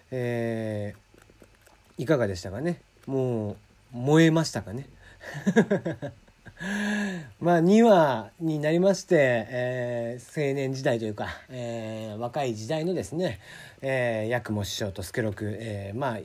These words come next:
当時のお名前でしたら、えー、菊彦と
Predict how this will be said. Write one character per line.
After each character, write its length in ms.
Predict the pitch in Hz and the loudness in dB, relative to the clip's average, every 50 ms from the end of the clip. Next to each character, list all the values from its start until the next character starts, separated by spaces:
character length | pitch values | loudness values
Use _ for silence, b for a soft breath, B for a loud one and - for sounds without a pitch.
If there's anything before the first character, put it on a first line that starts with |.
| - B B B B B B B _ _ _ _ _ _ | -14 B B B B B B B _ _ _ _ _ _
当 160 | - 170 165 | 2 2 2
時 80 | 139 120 | 2 2
の 100 | 117 110 | 0 -2
お 80 | 113 120 | -2 0
名 120 | 147 160 | 0 0
前 180 | 175 185 185 185 | 2 2 2 2
で 100 | 240 254 | 0 -2
し 60 | - | 0
た 100 | - 165 | 0 0
ら、 280 | 131 101 92 90 87 - | 0 0 -2 -4 -10 -12
え 480 | - - 101 98 95 95 92 92 90 90 | -12 -10 -8 -8 -6 -6 -8 -8 -8 -10
ー、 60 | 90 | -12
菊 540 | - - - _ - - 135 131 135 123 120 | -14 -20 -20 _ -6 -2 -2 0 0 -2 -4
彦 280 | 110 - - - 107 90 | -8 -10 -10 -8 -8 -8
と 120 | - - | -8 -12